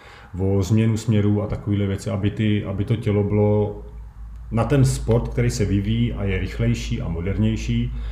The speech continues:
samozřejmě i ty technologie jsou k tomu jako přizpůsobovány, tak, eh, ten sport na to všechno musí jako reagovat. A bavil jsem se ke konci sezóny s mým spoluhráčem,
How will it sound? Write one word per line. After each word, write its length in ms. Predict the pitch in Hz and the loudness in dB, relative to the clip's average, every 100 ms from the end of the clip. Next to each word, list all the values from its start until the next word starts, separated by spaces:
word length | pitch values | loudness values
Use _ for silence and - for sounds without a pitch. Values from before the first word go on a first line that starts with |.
| - - - | -6 -6 -6
samozřejmě 420 | - 101 101 107 | 0 2 2 2
i 60 | 98 | 2
ty 100 | 95 | 0
technologie 600 | 95 - 104 104 107 107 | -2 0 2 4 4 0
jsou 180 | 117 107 | 0 -2
k 20 | |
tomu 220 | - 104 | 2 2
jako 160 | 104 - | 2 0
přizpůsobovány, 1000 | - - - - 104 104 107 107 107 110 - - - - - - - | -4 -4 -6 -2 0 2 2 0 -2 -4 -6 -12 -14 -14 -14 -10 -4
tak, 320 | 98 - - | -4 -2 -2
eh, 920 | 101 98 98 98 98 98 95 95 98 - - - - - - | 0 2 2 0 0 -2 -2 -2 -4 -8 -12 -16 -16 -16 0
ten 160 | 131 117 | 4 4
sport 420 | - - 117 - | 4 2 4 4
na 100 | 113 | 2
to 120 | 120 | 2
všechno 300 | - 104 113 | -2 0 2
musí 280 | 110 104 117 | 2 0 0
jako 200 | 107 117 | 0 2
reagovat. 540 | 95 92 87 78 - - - - - - - | 2 0 -2 -4 -8 -12 -14 -16 -18 -18 -12
A 500 | 95 90 87 85 85 85 - - - - - - - - - - - - - | -4 -2 0 0 -2 -6 -14 -18 -18 -16 -16 -18 -18 -20 -18 -16 -16 -16 -8
bavil 260 | 95 104 123 | 0 4 4
jsem 200 | 127 131 | 6 6
se 500 | - 131 127 110 101 - - - - - - - - | 6 6 6 4 0 -4 -14 -20 -20 -20 -20 -20 2
ke 120 | 127 | 4
konci 320 | 131 123 123 | 6 6 4
sezóny 580 | - 104 113 117 117 113 | 2 2 4 6 6 4
s 80 | 110 | 4
mým 180 | 101 | 2
spoluhráčem, 1040 | 87 - 101 110 117 120 - 127 131 127 | 2 0 2 4 4 2 4 4 6 4